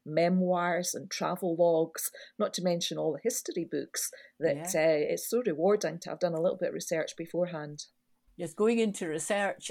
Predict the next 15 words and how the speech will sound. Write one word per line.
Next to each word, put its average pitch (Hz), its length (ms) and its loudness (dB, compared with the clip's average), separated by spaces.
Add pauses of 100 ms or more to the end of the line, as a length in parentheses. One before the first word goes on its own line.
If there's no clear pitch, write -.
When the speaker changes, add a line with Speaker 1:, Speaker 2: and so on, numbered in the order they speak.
Speaker 2:
and 160 260 -2
children's 262 480 0
books, 160 340 0
Liz, 170 200 2
going 170 220 0
back 180 200 0
to - 120 -6
your 165 80 -2
children's 226 480 -2
books, - 300 -2 (280)
one 233 240 2
of 262 140 0
my 170 180 0
favourite 247 600 -2
books, - 420 -2